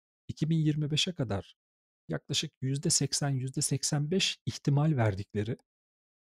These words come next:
e, bütün tüketici ürünlerinin, tüketici ürünlerinin yüzde beşinin üç boyutlu baskı makinelerinden üretilmesi gibi bir şey var.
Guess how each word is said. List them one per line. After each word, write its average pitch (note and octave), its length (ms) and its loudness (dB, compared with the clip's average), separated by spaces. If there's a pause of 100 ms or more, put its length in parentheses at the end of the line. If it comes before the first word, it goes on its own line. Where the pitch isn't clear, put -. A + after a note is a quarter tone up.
(320)
e, G#2+ 400 0
bütün A2 340 -6
tüketici - 560 -4
ürünlerinin, A#2+ 720 -2 (260)
tüketici C#3 460 -2
ürünlerinin A2 640 0 (680)
yüzde C3+ 460 2
beşinin D#3+ 480 2 (1080)
üç - 260 -2
boyutlu D#3 380 0
baskı C3 320 2
makinelerinden C3+ 920 2 (520)
üretilmesi G#2+ 680 2 (300)
gibi B2+ 200 0
bir A2 60 0
şey F#2 240 0
var. F#2+ 220 -12